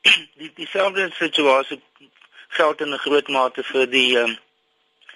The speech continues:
die uitvoerende hoof van die S A B C ook, eh, Vlado Motsoeneng, wat ook, eh, probleme het met sy kwalifikasies of om dit te bewys. Eh, wat wys daarna dat, dat ek daar hoogs waarskynlik 'n baie groter probleem in die openbare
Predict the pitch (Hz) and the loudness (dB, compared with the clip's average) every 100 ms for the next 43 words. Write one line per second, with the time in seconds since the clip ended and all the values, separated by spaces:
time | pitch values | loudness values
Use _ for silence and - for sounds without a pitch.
0 | _ 110 123 - 160 143 147 139 123 127 | _ 0 0 0 -6 -4 0 0 0 -2
1 | - 127 120 113 117 120 127 117 120 110 | -2 -4 -4 -4 -4 -2 -2 0 0 -4
2 | - 120 104 147 143 - 117 113 - - | -4 -6 -2 -2 -2 -2 -4 -4 -14 -20
3 | - 131 123 131 123 - 123 120 135 135 | -2 0 0 -2 -6 -4 -2 0 0 0
4 | 120 117 - 175 - _ _ 120 120 107 | -2 -4 -2 -2 -2 _ _ -2 -2 -4
5 | _ 127 120 127 127 123 117 120 113 - | _ -6 0 0 2 0 -2 -6 -4 0
6 | 120 117 120 113 - 113 117 110 - 107 | 0 2 -2 -2 -6 -2 0 0 -2 -14
7 | - - - - 117 123 123 123 - 120 | -18 -20 -14 -4 -2 -2 0 0 0 -4
8 | 120 113 120 - - - - - - 135 | 0 2 2 -2 -14 -18 -16 -16 -6 -2
9 | 139 127 147 123 147 190 - 175 156 151 | 0 2 0 2 0 0 -2 -2 0 2
10 | 147 143 139 - 139 135 139 139 143 196 | 0 2 0 -2 -4 2 2 2 0 -2
11 | - 165 - 147 135 131 131 127 135 175 | 0 -4 -2 -2 0 -2 -2 0 0 0
12 | 147 147 147 - - 135 139 135 120 131 | -2 -2 -2 -6 -6 -4 -2 -2 -2 -4
13 | 131 135 139 131 127 131 | 0 0 0 2 2 2